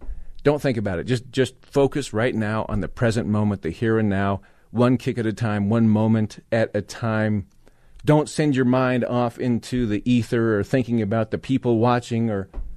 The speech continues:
other people out there anywhere. Just focus on you and that moment and that ball and that shot that you have to make. And those professionals, they're, they're pretty used to it at that point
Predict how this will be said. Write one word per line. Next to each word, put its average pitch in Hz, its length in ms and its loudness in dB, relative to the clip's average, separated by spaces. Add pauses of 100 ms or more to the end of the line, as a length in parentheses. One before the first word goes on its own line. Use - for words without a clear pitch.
(580)
other 135 200 4
people 123 440 0
out 123 260 0
there 117 280 4
anywhere. 127 540 2
Just 147 320 -6
focus - 420 -4
on 117 200 2
you 135 340 2
and 101 140 0
that 117 180 2
moment 117 460 2
and 98 140 2
that 117 220 2
ball 110 380 2
and 95 140 -4
that 110 180 0
shot 113 320 0
that - 120 -2
you 107 180 0
have 110 340 -4
to 110 80 0
make. 104 400 0 (1000)
And 143 120 4
those 156 140 4
professionals, 147 640 2
they're, 143 280 2
they're 160 160 -2
pretty 156 260 2
used 131 280 2
to 101 140 -2
it - 140 -4 (560)
at 131 180 0
that 123 340 2
point 123 440 -2